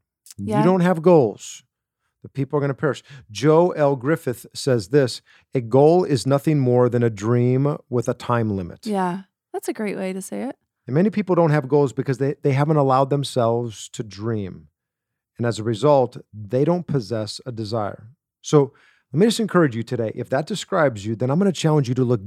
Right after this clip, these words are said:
Speaker 2: deep on the inside of, of you and try to determine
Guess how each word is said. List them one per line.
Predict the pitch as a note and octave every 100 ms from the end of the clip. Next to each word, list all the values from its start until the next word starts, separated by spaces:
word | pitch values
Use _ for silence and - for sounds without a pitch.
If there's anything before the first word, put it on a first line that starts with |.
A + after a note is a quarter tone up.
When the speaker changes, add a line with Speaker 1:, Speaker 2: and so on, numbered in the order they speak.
| G2+
Speaker 2:
deep | A#2+ E3 F#3+ -
on | C#3+ C3+
the | C3
inside | C3+ B2+ D3+ C#3 A#2
of, | F2+ _ -
of | A#2+
you | G#2 A2 A2+ A#2 _ _ _ -
and | B2
try | C#3+ F3+
to | F#3+
determine | F#3+ - - B2+ B2